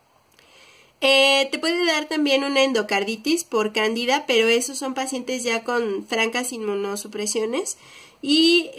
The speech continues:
generalmente son en pacientes con radioterapia o quimioterapia específica,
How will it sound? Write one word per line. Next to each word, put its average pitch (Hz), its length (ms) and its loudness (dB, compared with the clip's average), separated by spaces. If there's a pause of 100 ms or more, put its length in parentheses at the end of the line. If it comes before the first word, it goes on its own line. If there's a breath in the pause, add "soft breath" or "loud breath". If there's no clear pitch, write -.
generalmente 262 720 2
son 262 320 -2
en 262 160 0
pacientes 226 460 -6
con 226 220 -4
radioterapia 214 960 0 (220)
o 226 140 -8
quimioterapia 226 800 0
específica, 254 720 -6